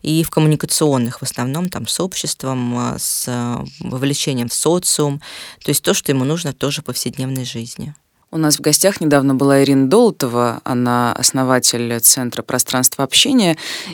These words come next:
Speaker 2: и она рассказывала, что не все виды реабилитации, ну, грубо говоря, одинаково полезны, что сейчас под видом реабилитации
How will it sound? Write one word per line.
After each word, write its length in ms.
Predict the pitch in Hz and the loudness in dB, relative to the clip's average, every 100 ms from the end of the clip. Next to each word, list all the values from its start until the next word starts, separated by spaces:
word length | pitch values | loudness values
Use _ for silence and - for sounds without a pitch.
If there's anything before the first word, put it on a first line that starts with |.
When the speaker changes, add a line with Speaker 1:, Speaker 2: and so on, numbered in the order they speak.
| - | 2
Speaker 2:
и 80 | |
она 180 | 151 170 | 4 6
рассказывала, 600 | 165 - 190 202 165 147 | 6 4 2 2 2 2
что 180 | 135 - | 2 4
не 140 | 147 147 | 4 6
все 320 | - 175 151 | 4 2 0
виды 260 | 160 139 | -2 -2
реабилитации, 720 | 135 127 127 131 208 233 - 151 | 0 0 0 0 4 4 4 4
ну, 100 | 151 | 2
грубо 260 | 160 175 | 2 0
говоря, 300 | 143 139 147 | 2 6 6
одинаково 440 | 151 139 139 - 127 | 6 6 4 2 0
полезны, 640 | 139 139 135 120 117 117 | 2 4 4 2 -2 -6
что 380 | - - - 131 | -2 -2 0 0
сейчас 400 | 139 - 170 180 | 2 4 4 4
под 200 | - 127 | 2 0
видом 260 | 147 139 131 | 2 4 4
реабилитации 960 | 127 127 127 170 196 - 147 139 131 | 2 2 2 2 4 4 4 2 0